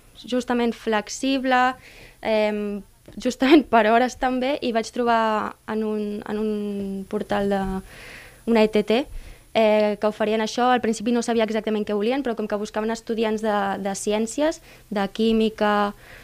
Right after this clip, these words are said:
em, o, o, o bio, etcètera, doncs vaig a, vaig a donar el meu perfil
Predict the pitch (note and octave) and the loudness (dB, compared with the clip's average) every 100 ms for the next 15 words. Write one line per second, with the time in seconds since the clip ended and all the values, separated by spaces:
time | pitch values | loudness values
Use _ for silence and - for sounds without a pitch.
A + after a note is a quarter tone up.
0 | - G3+ G3+ G3+ G3 F#3+ G3 F#3+ F#3+ F#3 | -6 0 2 2 0 -2 -4 -4 -4 -6
1 | - G3 F#3 F3+ F3+ - F#3 G3+ A3+ A3+ | -4 -4 -4 -6 -6 -6 -4 0 2 2
2 | G#3+ G#3+ G#3 - F#3+ G#3 G3+ A#3+ D4 - | 0 -2 -6 -8 -4 -2 0 0 0 -2
3 | - - G#3+ G#3+ G3+ G3+ G3 A#3 G#3+ G#3 | -14 -8 0 0 2 2 2 4 4 2
4 | G3 F#3+ - - - - - - G#3 G3 | 0 -2 -6 -14 -20 -20 -20 -4 -2 0
5 | G#3 G3+ F#3+ F#3+ F#3 F#3 F#3+ - - - | 2 2 2 -2 -4 -8 -10 -10 -10 -6
6 | G3+ G#3 G3+ G#3 G3+ G3 - G#3+ C4+ | -2 0 2 2 2 0 2 2 2